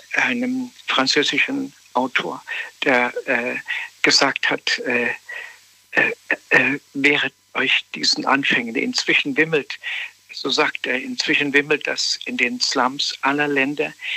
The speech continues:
und die Knie der glücklichen Mütter werden von Geschöpfen umspielt, die später in den Kohlebergwerken oder in den Ackergräben für den Profit der anderen verrecken dürfen.“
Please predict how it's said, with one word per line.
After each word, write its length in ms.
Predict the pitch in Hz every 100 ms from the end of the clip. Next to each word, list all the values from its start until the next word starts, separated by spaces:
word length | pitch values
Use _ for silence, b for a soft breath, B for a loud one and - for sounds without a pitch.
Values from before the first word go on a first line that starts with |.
| B -
und 180 | 139 131
die 80 | 143
Knie 360 | - - 165
der 180 | 156 143
glücklichen 640 | - 165 - 143 - 131
Mütter 360 | 127 139 127 120
werden 340 | 123 127 139
von 220 | - 127 123
Geschöpfen 640 | 127 - 156 - - 147
umspielt, 680 | 127 127 - - - 156 - - B B B B
die 100 | -
später 500 | - - 160 160 -
in 120 | 165 135
den 220 | 127 -
Kohlebergwerken 1160 | - 151 123 - 113 - - 123 113 - 143 - B B
oder 260 | 147 131 123
in 120 | 131
den 240 | 131 123 B B -
Ackergräben 880 | - - - - - 135 117 139 143 B B B
für 140 | - 139
den 240 | 135 120
Profit 640 | - 127 - - - - B B B B -
der 160 | 135
anderen 440 | - 143 143 131 139
verrecken 600 | - 139 - - 139 -
dürfen.“ 340 | - - -